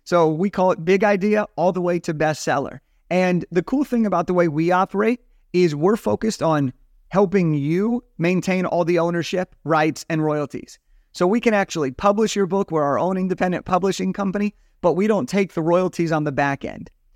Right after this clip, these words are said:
We allow you to keep all ownership so that you can leverage it, distribute it, and use it however you want so that you can achieve the goals you have on the back end of it. And so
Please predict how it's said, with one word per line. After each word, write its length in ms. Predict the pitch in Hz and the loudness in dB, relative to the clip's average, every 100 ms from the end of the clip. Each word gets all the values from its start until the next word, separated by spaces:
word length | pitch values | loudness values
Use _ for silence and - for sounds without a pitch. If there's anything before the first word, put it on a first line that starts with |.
| _ - | _ 0
We 100 | 175 | 2
allow 180 | 202 170 | 4 4
you 200 | 175 202 | 2 0
to 100 | 196 | 0
keep 280 | - 175 | -2 0
all 200 | 151 165 - | 2 0 0
ownership 440 | 175 175 151 160 | 0 0 -2 -6
so 140 | - - | -2 -2
that 80 | 135 | -2
you 140 | 165 | -2
can 140 | 165 | -4
leverage 420 | 147 170 165 170 170 | 0 0 0 0 -2
it, 180 | 156 | -4
distribute 480 | 143 135 - 175 165 | -6 -4 -2 0 0
it, 160 | 170 - | 0 -2
and 140 | 147 | -2
use 200 | 202 233 | 0 0
it 220 | 160 156 _ _ | -2 -4 _ _
however 580 | 156 143 - 196 180 185 | -4 -4 0 0 2 0
you 220 | 170 170 | 0 -2
want 540 | 151 196 170 147 127 - _ - | 0 0 0 -2 -6 -12 _ -8
so 220 | - 180 | 0 2
that 240 | 160 156 - | 4 2 0
you 180 | 165 | -4
can 220 | 151 165 151 | -2 -2 -2
achieve 320 | 131 160 139 | -2 -4 -4
the 80 | 147 | -2
goals 300 | 143 143 139 | -2 -2 -4
you 80 | |
have 360 | 143 135 131 123 - | -4 -4 -4 -8 -4
on 180 | 147 143 | -2 -2
the 80 | |
back 340 | 127 139 139 131 | 0 0 0 -2
end 180 | 131 131 | -2 0
of 160 | 123 | -2
it. 140 | 113 - | -4 -4
And 160 | 143 | -4
so 220 | - 135 | 0 -2